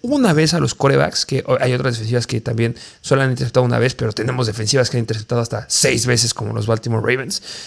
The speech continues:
Eh, seis touchdowns les han permitido y hasta un touchdown corriendo.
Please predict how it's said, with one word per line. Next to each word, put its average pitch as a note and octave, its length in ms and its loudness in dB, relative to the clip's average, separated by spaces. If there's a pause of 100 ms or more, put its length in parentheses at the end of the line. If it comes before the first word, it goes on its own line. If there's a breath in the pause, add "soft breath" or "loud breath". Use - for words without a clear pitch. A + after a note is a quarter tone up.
(120)
Eh, C3 200 2
seis D#3+ 260 4
touchdowns C#3 440 2
les A#2+ 120 0
han B2+ 100 2
permitido C3 520 0 (180 loud breath)
y D3 60 0
hasta C#3+ 180 2
un D#3+ 120 2
touchdown D3 440 -4
corriendo. B2 560 -4